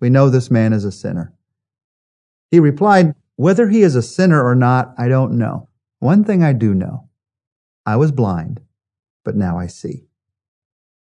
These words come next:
Then they asked him, 'What did he do to you? How did he open your eyes?' He answered, 'I've told you already, and you did not listen.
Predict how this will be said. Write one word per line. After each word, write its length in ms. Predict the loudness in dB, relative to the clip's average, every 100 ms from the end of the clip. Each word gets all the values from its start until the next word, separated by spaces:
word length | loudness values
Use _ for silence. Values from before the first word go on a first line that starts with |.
| _ _ _ _ _ _ _
Then 280 | 0 2 2
they 160 | 0 2
asked 380 | 2 0 0 0
him, 320 | 0 -2 -10 _ _ _
'What 220 | -6 -4
did 120 | 0
he 280 | 2 0 -2 -12 _
do 240 | 4 4 2
to 140 | -2
you? 200 | -6 -6
How 160 | -2 2
did 140 | 4
he 120 | 4
open 380 | 4 4 4 4
your 180 | 4 4
eyes?' 400 | 2 0 -4 -8 _ _
He 140 | 0 2
answered, 440 | 2 2 0 -2 -14 _ -2
'I've 320 | -2 -2 -10
told 300 | 0 2 4
you 140 | 4
already, 560 | 4 2 2 2 2 2
and 80 | 2
you 80 | 2
did 260 | 2 2
not 280 | 2 0 -2
listen. 540 | -2 -2 -4 -8 -8